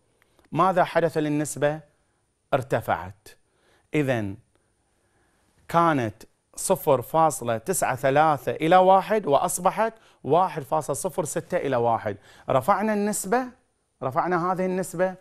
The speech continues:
وبالتالي سيكون قص-، القصد من ارتفاع النسبة أن يكون حاصل قسمة النيوترونات على البروتونات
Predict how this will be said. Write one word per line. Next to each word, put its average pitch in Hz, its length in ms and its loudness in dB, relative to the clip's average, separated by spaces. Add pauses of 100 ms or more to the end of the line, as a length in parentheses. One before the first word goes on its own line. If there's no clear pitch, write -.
(260)
وبالتالي 143 1000 -2 (180)
سيكون 156 760 0 (1300)
قص-، - 240 -2 (460)
القصد 170 460 2
من 175 100 2
ارتفاع 202 420 -4
النسبة 208 480 -4 (300)
أن 135 140 -2
يكون 165 400 -4
حاصل 180 500 -4
قسمة 170 480 -4
النيوترونات 156 1080 -2
على 175 160 2
البروتونات 208 1000 0